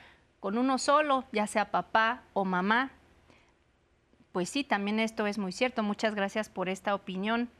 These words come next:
Gaby S. nos pregunta, bueno, lo pone como con una carita de se está riendo, hasta le salen las lágrimas.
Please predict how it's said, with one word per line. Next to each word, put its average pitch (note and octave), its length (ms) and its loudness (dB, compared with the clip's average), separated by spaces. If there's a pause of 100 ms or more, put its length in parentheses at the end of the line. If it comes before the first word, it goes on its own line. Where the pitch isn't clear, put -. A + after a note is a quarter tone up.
(400)
Gaby C#4+ 680 0
S. G#3 580 -2
nos G3 280 -2
pregunta, G#3+ 840 2
bueno, B3 300 4
lo A#3 160 2
pone D#4+ 240 0
como G3+ 340 0
con F#3+ 160 -2
una B3 220 0
carita G#3 440 -2
de F3+ 200 -4
se - 100 -10
está F#3 200 0
riendo, G#3 360 -2
hasta A3+ 280 0
le F3 120 -4
salen G#3+ 360 -2
las - 180 -6
lágrimas. F3 500 -4